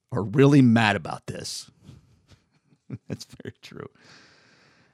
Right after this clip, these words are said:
And, um, this is a good question because I have, uh,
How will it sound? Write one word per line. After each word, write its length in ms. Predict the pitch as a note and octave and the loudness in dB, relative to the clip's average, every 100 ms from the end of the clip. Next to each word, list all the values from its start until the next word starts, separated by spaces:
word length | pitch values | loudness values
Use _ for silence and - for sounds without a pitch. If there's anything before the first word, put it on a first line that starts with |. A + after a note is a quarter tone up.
| _ | _
And, 600 | - C3+ C#3 C3+ C3 B2 | -2 0 2 2 0 0
um, 560 | B2 B2+ A#2+ A#2 A2 G2 _ _ _ - - | 0 0 0 -2 -2 -6 _ _ _ -20 -6
this 180 | C#3 F#3 | -4 -2
is 60 | |
a 60 | E3+ | 0
good 180 | C#3 A#2+ | 0 0
question 360 | C#3+ C3+ - | 2 0 0
because 260 | C#3 A#2+ B2 | -2 0 0
I 160 | C3 C#3+ | 2 2
have, 340 | C#3 B2 G2+ | 2 0 0
uh, 240 | A2+ A2 | -2 -2